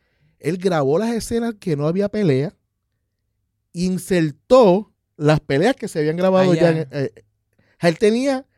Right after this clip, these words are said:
Speaker 1: trescientos capítulos pa' pelear por ahí pa' abajo.
Speaker 2: Eso estaba ahí.
Speaker 1: Y no tenía, entonces, las esce-, las secuencias de acción son las caras.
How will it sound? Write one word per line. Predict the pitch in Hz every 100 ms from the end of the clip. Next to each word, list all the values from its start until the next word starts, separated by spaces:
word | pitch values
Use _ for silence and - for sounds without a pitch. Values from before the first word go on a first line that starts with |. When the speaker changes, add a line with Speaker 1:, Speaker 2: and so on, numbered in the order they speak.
| _
Speaker 1:
trescientos | 185 185 175 214 233 240
capítulos | - 220 226 233 214
pa' | 185 165
pelear | 151 151 170 196
por | 196
ahí | 202
pa' | 196
abajo. | 165 131 156 _ _
Speaker 2:
Eso | - _
estaba | - 160 156
ahí. | 165 180 160 _ _ _ _ -
Speaker 1:
Y | 143
no | 143
tenía, | 139 156 -
entonces, | 147 - -
las | 151 143
esce-, | - 123 127
las | 139 120
secuencias | 123 117 120 147 151
de | 147
acción | - 147
son | 165
las | 165 -
caras. | 220 339